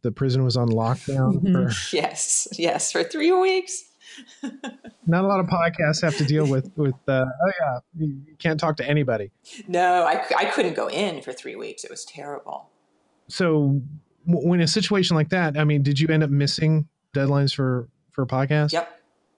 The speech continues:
Speaker 3: Yeah, we missed, we only missed one deadline, which was amazing. We try to work as far into the future as possible because we know that there's always gonna be a problem. Something is always gonna happen.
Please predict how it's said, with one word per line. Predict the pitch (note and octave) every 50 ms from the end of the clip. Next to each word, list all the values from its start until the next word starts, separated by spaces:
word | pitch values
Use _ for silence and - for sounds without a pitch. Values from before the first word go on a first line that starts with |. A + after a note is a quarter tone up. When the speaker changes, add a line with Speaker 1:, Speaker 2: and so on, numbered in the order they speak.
| _ -
Speaker 3:
Yeah, | - D#3+ - -
we | E3 E3
missed, | D#3+ E3 E3 - - -
we | F#3+ G3
only | - G3+ G#3+ A3 A#3+
missed | A3+ G3 - -
one | D#3 D#3 D3+ D3
deadline, | D3+ D3 C#3 C#3 C#3+ C#3 C3
which | C3 - -
was | C3 -
amazing. | - C3+ C#3 C#3 C#3 C#3 C#3 C#3 C#3 C#3 B2+ C3+ C3 - - - -
We | - E3+
try | E3 - - G3 F#3+ G3
to | G3 F3+
work | D3+ D3+ D#3+ D#3+ D#3 D3+ - - -
as | D#3+ D#3 -
far | - - - _ _ - D3 D3 D3 D3 D3 D3 D3
into | - C#3+ D3 - C#3
the | C#3
future | C#3+ - D3 C#3 C#3 - C#3 C3+
as | C3+ -
possible | - - C3 C3+ C3+ - - - D#3 C#3+
because | D3 C#3+ - - D3 C3 B2+ - - - - _ _
we | - D3 D3
know | D3 D3 C#3+ C#3+ C#3+ C#3+ C#3+ C#3 C#3 - _ _ _ -
that | - E3 D#3 - -
there's | F3+ E3
always | - - G3 G3 F#3 -
gonna | - D3 -
be | C#3
a | C3+ -
problem. | - - C3 B2+ B2+ B2+ B2+
Something | - - D3 - C#3+ C3+
is | - - -
always | - D#3+ D3 D3 C#3+ -
gonna | - C3 C3 B2
happen. | - - B2 B2+ - - - B2